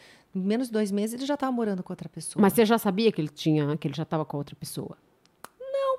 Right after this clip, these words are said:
Speaker 1: eu não, eu sinceramente, ele, ele tinha, eu, eu tinha desconfiança. Não foi essa a razão da minha separação,
Speaker 2: Sei.
Speaker 1: né? Mas eu tinha desconfiança e traições, sim.
Speaker 2: Sei.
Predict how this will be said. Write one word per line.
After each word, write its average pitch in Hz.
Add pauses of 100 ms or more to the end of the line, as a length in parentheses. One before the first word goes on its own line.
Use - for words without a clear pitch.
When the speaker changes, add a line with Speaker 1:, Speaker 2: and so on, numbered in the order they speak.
(140)
Speaker 1:
eu 370
não, 392
eu 359
sinceramente, 285
ele, 262
ele 262
tinha, 320
eu, 170 (140)
eu 190
tinha 208
desconfiança. 175 (240)
Não 294
foi 262
essa 262
a 294
razão 220
da 233
minha 226
separação, 214 (140)
Speaker 2:
Sei. 185
Speaker 1:
né? 170 (420)
Mas 208
eu 233
tinha 285
desconfiança 233
e 226
traições, 226
sim. 170
Speaker 2:
Sei. 202